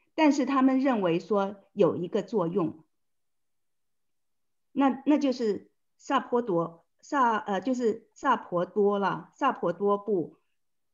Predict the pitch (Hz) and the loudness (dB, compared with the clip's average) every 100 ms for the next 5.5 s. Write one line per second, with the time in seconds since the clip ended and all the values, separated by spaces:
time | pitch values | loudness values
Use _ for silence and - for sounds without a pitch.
0 | _ - 220 214 175 - - 220 170 196 | _ -6 -4 0 2 0 -2 -4 -4 -4
1 | 247 226 170 - - 220 151 - - 208 | 0 0 0 -4 -6 -4 -4 -8 -6 -4
2 | 208 - 170 170 156 156 - 180 175 156 | -4 -6 -8 -4 -6 -6 -8 -8 -6 -6
3 | - - 190 170 175 - - _ _ _ | -8 -6 -4 -4 -6 -8 -12 _ _ _
4 | _ _ - 240 240 - - 285 269 277 | _ _ -4 -4 -4 -12 -4 4 4 4
5 | 240 190 151 - | 0 0 0 -2